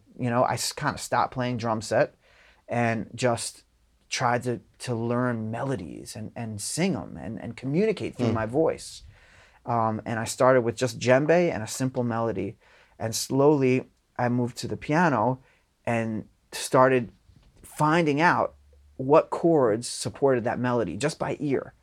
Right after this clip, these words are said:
Speaker 2: Mm-hmm.
Speaker 1: I didn't, I didn't read charts. You know, I could, but I, I didn't do it that way 'cause I wanted just to find the most simplistic form of how to s-, be a supporter of something that could communicate.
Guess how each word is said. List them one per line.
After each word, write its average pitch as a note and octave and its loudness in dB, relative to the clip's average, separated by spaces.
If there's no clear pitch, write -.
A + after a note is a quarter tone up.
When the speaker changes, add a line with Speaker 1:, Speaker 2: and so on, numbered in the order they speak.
Speaker 2:
Mm-hmm. A2+ 0
Speaker 1:
I A#2+ 2
didn't, C#3 -2
I C3 -2
didn't C#3 -4
read C#3+ 0
charts. - 0
You C3 -2
know, A#2+ 0
I B2+ 4
could, C#3+ 8
but C3 4
I, C3+ 2
I B2+ 2
didn't C#3 4
do C#3+ 4
it D3+ 2
that A2+ 0
way G2+ 2
'cause A2+ -2
I B2+ 4
wanted C3+ 4
just C3 -2
to A#2+ -4
find C3+ 2
the B2 2
most B2 0
simplistic C#3+ -2
form D3 0
of G#2+ -4
how B2+ 4
to B2+ 0
s-, - -4
be C#3 2
a D3 0
supporter A#2+ 2
of - -2
something A#2+ -2
that A2+ -6
could G#2+ -6
communicate. B2 -2